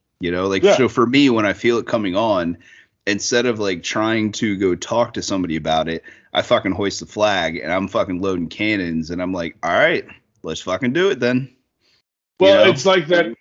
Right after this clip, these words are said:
Speaker 2: It's, I, I mean, and I'm impressed it took us this long, but it's like that, the meme that goes around. It's, you know,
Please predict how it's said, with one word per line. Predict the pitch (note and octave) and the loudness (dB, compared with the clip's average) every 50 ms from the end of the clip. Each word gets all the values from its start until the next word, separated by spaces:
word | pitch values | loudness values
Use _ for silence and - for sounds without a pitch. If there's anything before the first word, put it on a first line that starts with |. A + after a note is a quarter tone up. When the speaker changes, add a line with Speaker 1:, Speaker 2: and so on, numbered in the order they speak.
| _ _ - | _ _ -6
Speaker 2:
It's, | D#3+ D3 - E3+ | -6 -4 -4 -6
I, | - - E3 D#3+ D#3 D#3 | -2 0 2 0 2 2
I | D#3+ D#3 | 0 0
mean, | C#3 D3 D#3 D3 D3+ | 0 0 -2 -2 -4
and | D3 D3+ D3+ | -2 0 0
I'm | D3 D3 D3 | 2 2 0
impressed | C#3+ C3+ - D3 D3+ D3 - D#3 | -2 -2 -2 -4 -4 -4 -4 -6
it | C3+ - | -6 -2
took | D3 C#3 B2 | -2 -2 -2
us | B2+ A2+ B2 | -2 -4 -2
this | C3+ A#2 - | -4 -2 0
long, | C3 C3 C#3+ C3+ A#2+ | 0 0 0 0 0
but | B2 B2 | -2 -4
it's | A#2+ - C#3 | -4 -2 0
like | C#3+ C#3 A#2+ - | 2 2 2 2
that, | C#3+ C3 C3 G#2+ - _ _ B2 | 2 0 0 0 -2 _ _ -4
the | A#2+ B2+ A#2+ A#2+ A#2 A2 | 0 2 4 6 4 4
meme | G#2+ A2+ B2 C#3+ E3+ E3 A#2 | 2 0 0 0 0 -2 -4
that | G2 E2 | -6 -8
goes | - G2+ F#2+ F2 G2 | -6 -6 -6 -6 -6
around. | F#2 F2 E2+ D#2+ E2 E2 | -8 -8 -8 -10 -10 -8
It's, | F2+ F#2 - - - G2 | -10 -10 -10 -12 -10 -6
you | G#2+ G#2+ | -4 -2
know, | A2 G#2+ G2 | 0 -2 -2